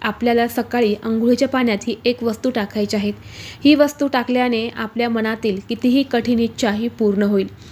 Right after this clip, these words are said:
सात पिढ्यांचं दारिद्र्य हे नष्ट होऊन सर्व दोष, संकट, अडचणी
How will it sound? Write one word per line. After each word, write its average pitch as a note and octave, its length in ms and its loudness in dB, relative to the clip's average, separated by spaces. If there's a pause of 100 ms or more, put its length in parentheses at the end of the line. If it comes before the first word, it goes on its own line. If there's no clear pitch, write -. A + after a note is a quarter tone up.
(320)
सात C4+ 280 2
पिढ्यांचं C4 420 2
दारिद्र्य G#3+ 500 2
हे G3 200 -4
नष्ट G#3+ 340 -2
होऊन A3 280 0
सर्व A3 380 0
दोष, G#3 380 2 (540)
संकट, B3+ 440 2
अडचणी A3 680 0